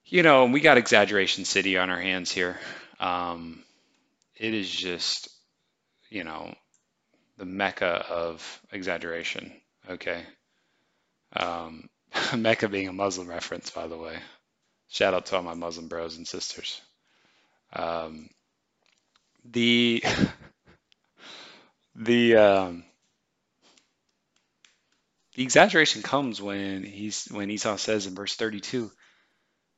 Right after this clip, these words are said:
Esau said, "Look, I'm about to die. So of what use then is,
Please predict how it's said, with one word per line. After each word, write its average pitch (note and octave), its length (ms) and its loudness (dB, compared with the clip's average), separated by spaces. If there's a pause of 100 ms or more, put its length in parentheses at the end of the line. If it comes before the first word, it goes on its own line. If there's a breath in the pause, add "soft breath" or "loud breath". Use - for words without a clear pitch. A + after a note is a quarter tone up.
(160)
Esau C#3 300 0
said, B2+ 280 0
"Look, C#3+ 420 0
I'm D3+ 220 2
about C3+ 260 2
to C3 80 -6
die. A#2+ 600 4
So C3+ 260 -2
of A#2 180 -8
what D3 240 2
use C#3+ 600 -4
then A#2 240 0
is, A#2+ 420 -6